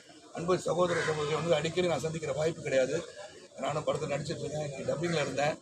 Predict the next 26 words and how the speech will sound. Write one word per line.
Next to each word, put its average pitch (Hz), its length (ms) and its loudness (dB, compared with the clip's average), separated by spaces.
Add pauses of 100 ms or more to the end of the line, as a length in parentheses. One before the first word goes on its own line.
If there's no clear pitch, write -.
(460)
நேரம் 147 200 0
இங்க 135 140 -2
வந்துருவோம் 156 340 4
அப்படின்னு 135 300 -4
சொன்னேன். 147 240 -2 (500)
உங்களுடைய 151 380 4 (380)
ஆசைகளையும் 175 560 6 (160)
உங்களுடைய 139 340 -4
பாசத்தையும் 175 680 4 (480)
விரும்புகின்ற 165 480 4 (120)
சரத்குமார், 151 540 2 (280)
வாசுதேவன் 143 560 2
and 120 160 -4
family 147 320 2 (360)
கூட 170 200 6
உங்களை 143 180 2
வந்து 147 200 -4
பார்க்க 139 200 2
வந்திருக்கோம். 135 360 0 (440)
அதனால 135 300 -2
எல்லாரையும் 147 360 4
வாழ்த்துக்கள், 160 460 6 (520)
அருண் 160 200 0
மிஸ்ரா 147 260 2
வாழ்த்துங்க, 143 340 0 (500)
கணேஷ் 160 340 4